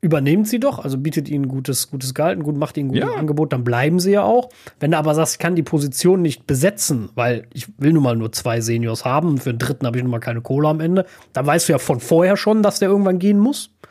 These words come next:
Speaker 1: Das
Speaker 2: Mhm.
Speaker 1: ist dir dann von vornherein bewusst oder hat man sich dann wirklich vorgestellt, der arbeitet die nächsten zehn Jahre dann für das Juniorgehalt? Das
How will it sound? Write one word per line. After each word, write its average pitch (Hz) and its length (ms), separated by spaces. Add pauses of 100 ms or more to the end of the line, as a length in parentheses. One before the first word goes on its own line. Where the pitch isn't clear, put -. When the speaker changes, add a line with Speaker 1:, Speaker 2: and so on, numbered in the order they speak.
(480)
Speaker 1:
Das 127 140
Speaker 2:
Mhm. 113 80
Speaker 1:
ist 147 100
dir 131 80
dann 123 140
von 131 180
vornherein 131 460
bewusst 208 260
oder 165 240 (220)
hat - 240
man 143 100
sich 139 140
dann 131 160
wirklich 139 240
vorgestellt, 135 480
der 117 80
arbeitet 131 400
die 127 80
nächsten 131 320
zehn 127 240
Jahre 123 320
dann 120 160
für 120 160
das 117 80
Juniorgehalt? 190 640
Das 139 80